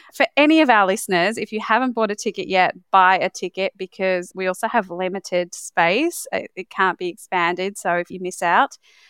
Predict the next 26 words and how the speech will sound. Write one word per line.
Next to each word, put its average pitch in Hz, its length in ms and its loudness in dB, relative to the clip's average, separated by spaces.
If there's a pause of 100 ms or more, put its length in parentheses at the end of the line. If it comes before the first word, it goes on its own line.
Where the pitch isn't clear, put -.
Dana, 208 220 2
you'll 202 140 -2
be 190 320 -10 (100)
pleased 196 300 -4
to 196 80 -6
hear 190 220 -4
we're 185 80 -4
trying 185 280 0
to 190 80 -4
get - 280 -2
the 196 80 -10
streams 185 580 -4
recorded. 185 560 -4
So 180 260 -6
for - 160 -16
those 185 160 -6
people 202 260 -8
who 196 80 -10
can't 202 300 0
decide, 226 600 4
you'll 208 140 -4
get - 160 -6
to 208 100 -8
watch - 240 -6
it - 100 -6
afterwards. 233 680 0